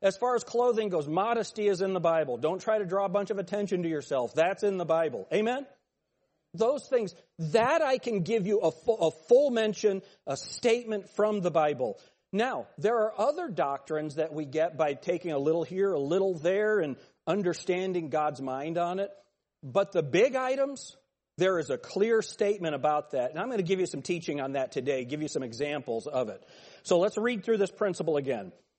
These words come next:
That principle by which God declares his full mind upon any subject vital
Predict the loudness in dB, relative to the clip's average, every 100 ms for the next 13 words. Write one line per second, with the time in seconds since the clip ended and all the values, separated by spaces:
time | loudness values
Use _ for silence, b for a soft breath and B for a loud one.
0 | -4 2 2 2 0 0 0 -2 0 2
1 | 0 -2 -2 0 2 2 -2 -2 -2 0
2 | -2 -4 -6 -2 0 0 0 -2 -4 -6
3 | -10 B B B -4 -2 -4 -2 -2 -2
4 | -4 0 0 0 -2 -2 -4 -4 0 2
5 | 0 -2